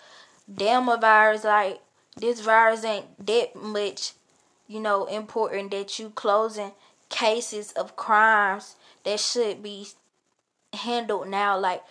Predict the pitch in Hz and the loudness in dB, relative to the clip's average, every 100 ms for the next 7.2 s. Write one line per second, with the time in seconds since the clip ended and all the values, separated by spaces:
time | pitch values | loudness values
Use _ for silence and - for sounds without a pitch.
0 | - _ 208 214 - 269 269 190 214 220 | -20 _ -4 -2 -2 -2 2 6 4 4
1 | 233 202 208 196 202 202 - - - 202 | -4 -2 -2 -2 -2 -2 -6 -14 -10 -6
2 | 202 190 143 _ _ _ _ - 214 208 | -6 -8 -12 _ _ _ _ -6 -6 -4
3 | 202 202 196 185 202 202 - 208 233 214 | -2 -2 -2 -2 0 -2 -8 -8 -4 -4
4 | 226 _ _ _ 208 202 220 220 240 233 | -6 _ _ _ 2 6 6 4 -4 -2
5 | 220 220 214 240 233 214 202 202 214 214 | -2 -2 -4 -12 -6 -6 -2 -2 -2 -6
6 | 214 214 214 214 208 - - - 220 208 | -10 -8 -6 -4 -4 -8 -14 -8 -4 0
7 | 190 190 | -2 -2